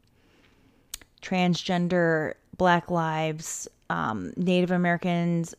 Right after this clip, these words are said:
just, like, the cases that slip through the cracks. And also cold cases,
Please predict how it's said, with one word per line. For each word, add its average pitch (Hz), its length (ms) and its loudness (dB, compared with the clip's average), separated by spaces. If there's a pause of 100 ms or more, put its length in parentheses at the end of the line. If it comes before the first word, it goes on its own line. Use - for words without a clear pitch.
just, 196 240 -2
like, 202 300 2 (420)
the 175 100 -2
cases 214 580 0
that 185 340 0 (1120)
slip - 320 0
through - 140 -6
the 165 120 -4
cracks. - 580 -6 (2000)
And 180 280 4
also 175 360 2
cold - 320 0
cases, 214 800 -4